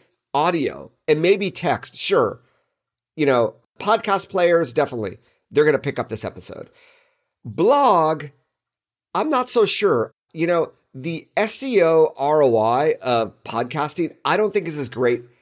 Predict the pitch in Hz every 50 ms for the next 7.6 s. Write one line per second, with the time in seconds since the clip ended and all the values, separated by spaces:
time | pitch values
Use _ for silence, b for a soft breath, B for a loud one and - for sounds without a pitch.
0 | b _ - - 117 127 123 117 113 113 107 117 98 - 92 85 - 76 - b
1 | b b b b b b b - 185 220 226 - 240 269 262 220 143 196 202 214
2 | - - - 190 190 180 175 175 196 180 170 170 - 208 196 151 147 135 131 135
3 | 160 165 156 139 143 120 95 - 123 139 147 - 170 175 160 - 151 127 120 131
4 | 143 151 131 - - 160 139 - - 117 120 131 123 120 123 - - - 107 107
5 | 104 - 107 98 95 90 - B B B B B B _ - 165 - - 170 190
6 | 220 226 240 226 - - 240 220 220 - - - 156 151 143 - - 135 139 151
7 | 151 143 - - 202 220 202 160 135 117 110 B